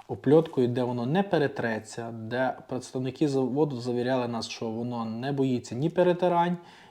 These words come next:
ні конденсату, ні води. Тобто, е, максимально герметична проводка, обіцяє бути максимально надійною.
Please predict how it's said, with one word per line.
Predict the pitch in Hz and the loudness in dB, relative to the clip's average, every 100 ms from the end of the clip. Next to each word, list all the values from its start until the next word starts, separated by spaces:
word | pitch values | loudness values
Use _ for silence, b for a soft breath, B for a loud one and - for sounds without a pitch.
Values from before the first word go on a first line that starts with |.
| B - | B -6
ні | 135 156 | -4 -2
конденсату, | - 156 151 147 - 151 143 143 | 0 2 2 0 2 2 4 0
ні | 139 135 | 0 0
води. | 131 131 113 98 82 | 2 2 2 0 -4
Тобто, | - 113 - 117 107 110 113 | -8 -12 -8 -4 -4 -4 -4
е, | 117 | -4
максимально | 123 - 127 127 107 110 | -6 -6 -4 -2 -2 -2
герметична | 101 113 117 117 120 107 - 110 | -6 -6 -6 -4 -4 -4 -6 -8
проводка, | 110 117 135 170 - 147 B B B - | -4 -2 -2 -4 -6 -8 B B B -8
обіцяє | 110 113 - 123 | -4 -2 2 2
бути | 120 120 120 | 2 0 -2
максимально | 113 110 127 120 113 117 | -6 -4 -4 -2 -2 -2
надійною. | 117 113 101 87 80 80 | -4 -4 -4 -6 -8 -14